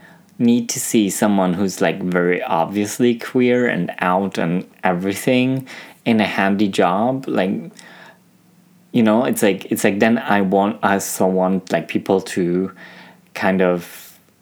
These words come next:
apply a certain stereotype and then put it into handy jobs. You know what I mean? It's like, um, so I think it's, it's a combination. I think it's,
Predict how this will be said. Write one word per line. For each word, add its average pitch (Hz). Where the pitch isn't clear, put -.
apply 98
a 98
certain 92
stereotype 123
and 98
then 95
put 101
it 101
into 95
handy 90
jobs. 101
You 110
know 104
what 175
I 202
mean? 202
It's 233
like, 202
um, 95
so 95
I 92
think 143
it's, -
it's 101
a 101
combination. 95
I 87
think 147
it's, -